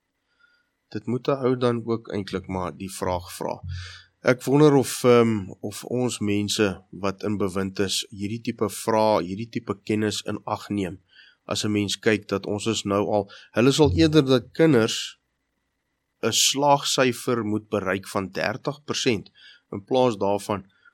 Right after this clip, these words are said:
om die manier hoe kinders leer aan te pas, of hoe die manier hoe hulle kinders leer aan te pas. Maar nou ja, weer eens, dit is nou ook 'n, 'n blikkie wurms, nie vir vandag nie.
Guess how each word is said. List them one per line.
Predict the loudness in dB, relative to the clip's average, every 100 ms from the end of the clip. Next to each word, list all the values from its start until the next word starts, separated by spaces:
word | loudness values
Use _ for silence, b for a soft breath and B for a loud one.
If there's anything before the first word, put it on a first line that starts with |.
| -10
om | -4
die | -2
manier | -2 -2 2 4 4
hoe | 4
kinders | 0 -2 -2 -4
leer | -6 -6 -12 _ _ _ _
aan | -6 -6
te | -6
pas, | -8 -8 -6
of | -10 -6
hoe | -4
die | -4
manier | -2 -2 -2
hoe | -2 -2
hulle | -2 -2 -2
kinders | -2 -2 -4
leer | -8 -12 -10
aan | -12 -10
te | -14
pas. | -14 -14 -14 -16 B B B B B 4
Maar | 8
nou | 10
ja, | 10 6
weer | 6 6
eens, | 6 2
dit | 2 4
is | 4
nou | 4 2
ook | 0 2
'n, | 2 2 0
'n | -2
blikkie | -4 -2 0
wurms, | 2 2 0
nie | -2 0 2 0 -2
vir | -4 0 0
vandag | 2 0 2 0 0
nie. | 0 0